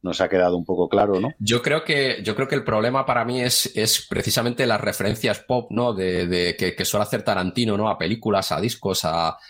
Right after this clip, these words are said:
Speaker 2: un montón de cosas que en esto está bastante cercenado en esta película, ¿no? Como por ejemplo,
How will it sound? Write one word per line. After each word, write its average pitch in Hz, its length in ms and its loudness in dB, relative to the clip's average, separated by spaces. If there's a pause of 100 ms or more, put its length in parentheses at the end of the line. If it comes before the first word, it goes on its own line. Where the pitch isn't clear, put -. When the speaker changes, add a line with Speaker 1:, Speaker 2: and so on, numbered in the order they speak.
(160)
Speaker 2:
un 92 180 0
montón 120 300 0
de 110 100 0
cosas 127 380 0
que 90 120 -2
en 92 80 0
esto - 260 0
está - 220 -2
bastante 110 400 -2
cercenado 87 520 -2
en 80 80 -6
esta - 240 -8
película, 82 400 -6
¿no? 85 140 -6
Como 76 240 -4
por 80 120 -4
ejemplo, 92 340 -2